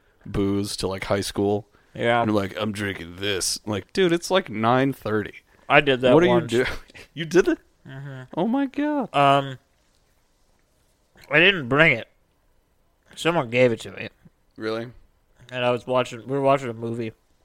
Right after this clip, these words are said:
Speaker 2: And I was, I threw it out. So I was like, "This is stupid." <laughs>
Speaker 1: You're like, "It's a bit too early." Yeah, there was a, there was one guy I remember in my classes. I won't say names, but his initials are C S. But anyway, uh, he, like, just had, like, a shit ton of whiskey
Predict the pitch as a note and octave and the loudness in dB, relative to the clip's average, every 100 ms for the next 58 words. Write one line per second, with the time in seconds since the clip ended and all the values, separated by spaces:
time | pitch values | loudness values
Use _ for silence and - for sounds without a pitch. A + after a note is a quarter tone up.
0 | _ _ _ _ _ B2+ B2 A#2+ A#2 B2 | _ _ _ _ _ -2 2 4 4 2
1 | - E3+ C#3 A#2+ A#2 - A#2 A#2 A2+ C3 | 2 0 2 2 2 0 -4 -4 -4 -6
2 | D3+ - - A2+ A2 A2 - - - - | -6 -8 -6 -10 -8 -10 -10 -12 -12 -12
3 | - - - - A2+ - - _ - - | -16 -18 -20 -12 -12 -10 -12 _ -14 -10
4 | A2 F#2+ F#2 A#2+ G#2 F2 D#2+ D#2 - - | -8 -10 -12 -14 -10 -10 -10 -12 -16 -20
5 | - C3+ A#2+ A#2+ C3 A#2+ G#2+ F2 A2+ G#2 | -4 2 2 2 2 2 2 0 -2 -4
6 | G2 A2 G#2+ F2+ F2 F2+ E2+ E2 D#2 - | -8 -8 -8 -10 -10 -10 -10 -12 -10 -8
7 | F2 E2+ D#2 - - - _ _ - A2 | -8 -10 -12 -16 -18 -20 _ _ -4 -2
8 | A#2 A#2 G2+ G2+ G2 E2+ D#2+ - - - | 0 2 2 0 -2 -6 -12 -18 -20 -20
9 | _ _ _ - F2 E2 F2 G#2 G2+ E2 | _ _ _ -16 -14 -12 -8 -8 -8 -10
10 | - - - F2+ D2+ - - - - - | -12 -10 -10 -10 -12 -14 -14 -12 -14 -18
11 | _ _ _ - - _ _ G2 C#3+ A#2+ | _ _ _ -20 -20 _ _ -2 0 2
12 | F#2+ F2+ - _ - G2+ F#2+ F#2 G#2+ A2+ | -2 -6 -14 _ -10 -8 -6 -8 -8 -2
13 | B2+ A2+ A2+ - G#2+ G#2+ A2+ G2+ F2 - | -2 -2 -4 -4 -2 -2 -2 -6 -8 -8
14 | - A2+ - A2+ F#2+ G#2 - B2 | -6 -6 -6 -6 -6 -8 -8 -10